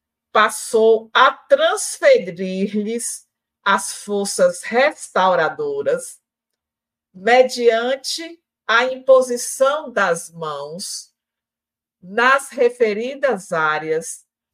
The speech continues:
que lentamente foram absorvendo a energia salutar e mudando de cor,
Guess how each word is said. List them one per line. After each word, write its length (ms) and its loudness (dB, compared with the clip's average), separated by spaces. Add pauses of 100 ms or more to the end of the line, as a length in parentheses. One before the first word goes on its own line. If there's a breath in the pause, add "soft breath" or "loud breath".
(140)
que 140 8
lentamente 920 0
foram 600 -2
absorvendo 1120 -2
a 80 4
energia 800 -2
salutar 840 -6 (720)
e 120 -8
mudando 540 0
de 180 -12
cor, 500 -4